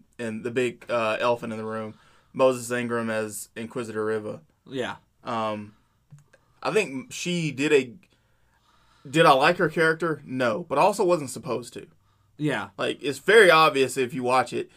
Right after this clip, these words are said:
Speaker 1: sh-, I'm not supposed to like this character. Um, like, her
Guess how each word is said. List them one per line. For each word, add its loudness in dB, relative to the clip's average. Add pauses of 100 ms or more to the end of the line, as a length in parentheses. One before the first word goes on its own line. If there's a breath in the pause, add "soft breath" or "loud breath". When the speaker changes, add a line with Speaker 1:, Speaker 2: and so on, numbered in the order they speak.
(280 soft breath)
Speaker 1:
sh-, -16 (100)
I'm 2
not 4
supposed -2
to -6
like -2
this -14
character. -18 (840)
Um, -4 (680)
like, -2 (960)
her 0